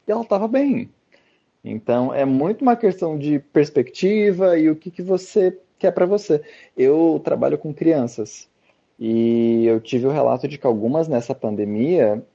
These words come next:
tavam muito, se sentindo muito sozinhas e querendo muito fazer chamada com os amigos e jogar online com os amigos, e elas não tavam sabendo lidar com isso, porque às vezes nem a gente que é adulto tem maturidade emocional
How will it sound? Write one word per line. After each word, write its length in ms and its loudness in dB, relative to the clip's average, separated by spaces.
tavam 400 0
muito, 1400 0
se 120 -20
sentindo 300 -4
muito 200 -4
sozinhas 720 0
e 60 -4
querendo 440 0
muito 560 0
fazer 180 0
chamada 380 0
com 140 -8
os 100 -2
amigos 760 2
e 40 0
jogar 300 2
online 320 2
com 160 -8
os 120 -6
amigos, 840 0
e 100 0
elas 320 0
não 180 0
tavam 300 -4
sabendo 360 -4
lidar 220 2
com 160 -6
isso, 240 -2
porque 280 -2
às 120 2
vezes 200 -2
nem 200 0
a 40 0
gente 260 -4
que 80 -2
é 20 2
adulto 260 -2
tem 100 -4
maturidade 500 2
emocional 680 -2